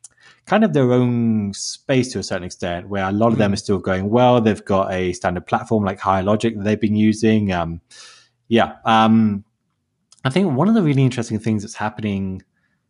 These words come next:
Speaker 1: probably in the last few years is that people don't connect their identity so much to a standalone platform that they might, um, be a part of. So, for example, um, there used to be, like, online communities where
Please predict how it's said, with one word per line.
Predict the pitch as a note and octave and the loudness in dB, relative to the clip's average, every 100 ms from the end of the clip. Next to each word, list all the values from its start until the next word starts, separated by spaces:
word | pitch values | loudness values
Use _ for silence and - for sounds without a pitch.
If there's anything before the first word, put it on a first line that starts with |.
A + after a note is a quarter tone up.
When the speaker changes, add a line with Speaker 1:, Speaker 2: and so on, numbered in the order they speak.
| _ _ | _ _
Speaker 1:
probably | - G#3+ | -4 0
in | A#3 | 2
the | F3+ | 2
last | C3+ D3 C#3+ C3 - | 2 2 2 0 -6
few | - C#3+ | -4 0
years | A#2 A#2 B2+ A2 | 2 4 4 4
is | F#2 G#2 | 0 -6
that | F#2 - | -8 -8
people | D#3+ D#3 G3 F3 | -10 -4 -4 -4
don't | - D#3 C#3 | 0 0 0
connect | - B2 A2+ A2+ | -4 -2 -2 0
their | A2+ | 0
identity | G2+ G2 G#2+ - G#2+ | 0 2 0 0 -2
so | G2 G#2+ G2 | 0 2 2
much | F#2+ F#2 - | 2 0 -4
to | - F#2+ | 0 2
a | F#2 F2+ | 4 2
standalone | F2+ - G#2 G2 F#2 F#2 F2+ F2 - | 0 0 0 2 0 0 -2 -4 -6
platform | - - G2 F2+ | -6 -4 -4 -2
that | E2+ | -2
they | F#2 | -2
might, | F2+ E2+ _ _ - | -4 -4 _ _ -8
um, | F2+ E2+ | -6 -6
be | E2+ | -6
a | E2+ | -8
part | - D3 | 0 0
of. | F2 - _ _ - - - - - | 0 -4 _ _ -20 -20 -20 -20 -6
So, | - | 0
for | G3+ | 2
example, | D3 D#3 C#3 B2 G2 | 4 4 4 2 4
um, | G2+ G#2 G2+ A2 _ _ | 4 2 -2 -6 _ _
there | B2+ | 0
used | C3 D#3+ | 0 0
to | - | -2
be, | C3+ A#2+ A2+ | 0 2 2
like, | G#2+ G2 - | 2 -4 -2
online | C3+ B2+ A#2 | 2 2 0
communities | A2 A2+ A2+ A2+ G#2 | 2 2 2 0 0
where | G#2 G2+ G2 F#2 | -2 -2 -2 -4